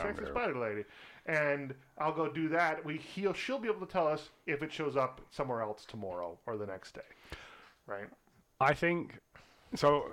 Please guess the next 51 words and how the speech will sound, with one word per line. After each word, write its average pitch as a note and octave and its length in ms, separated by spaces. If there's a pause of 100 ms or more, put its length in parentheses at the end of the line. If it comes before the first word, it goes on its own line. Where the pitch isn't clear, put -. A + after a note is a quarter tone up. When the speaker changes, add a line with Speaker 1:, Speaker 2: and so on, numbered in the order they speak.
(120)
Speaker 2:
Yes, D3+ 420
I - 40
agree. F#2 240 (120)
I D3 80
think E3+ 220
what D#3 160
it D3 60
needs D3+ 200
to C#3 60
be C3 180
is, A#2+ 180
as B2+ 120
I A#2 80
said, E2 240 (600)
the, G#2+ 200 (100)
the A#2 100
blind C3+ 260
prophet B2+ 280
dies. G#2 520 (520)
Um, F#2 340
the F#2+ 80
old A#2 200
one, A#2+ 340
I, - 160 (320)
I'm G2 100
only F#2 160
gonna E2 120
refer D#2 240
to E2 100
him D#2 80
as C#2+ 80
the C#2+ 80
old C#2+ 120
one, D2+ 200 (960)
basically B2 400
goes, G#2+ 260
"Okay, A2+ 360 (100)
the A2 80
last A#2 320
chance A#2+ 320
we've G#2+ 220
got. A2+ 420 (320)
I A2+ 120
know A2+ 220
somebody E2+ 540 (160)
who D#3 80
has G#3 260
the E3 140
same G#3+ 260
name G3+ 240
as A#2+ 360